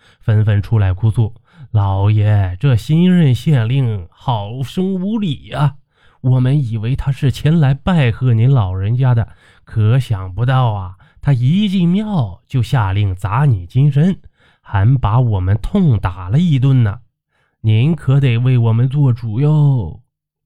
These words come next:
这城隍嗯了一声，略一思索，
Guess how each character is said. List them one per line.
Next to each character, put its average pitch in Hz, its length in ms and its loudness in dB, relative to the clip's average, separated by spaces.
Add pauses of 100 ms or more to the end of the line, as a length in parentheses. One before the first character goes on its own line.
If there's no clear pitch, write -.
(880)
这 131 100 -2
城 165 340 0
隍 147 380 0
嗯 165 340 2
了 202 80 0
一 104 220 2
声， 120 260 0 (280)
略 117 260 2
一 101 180 -2
思 127 220 0
索， 113 400 0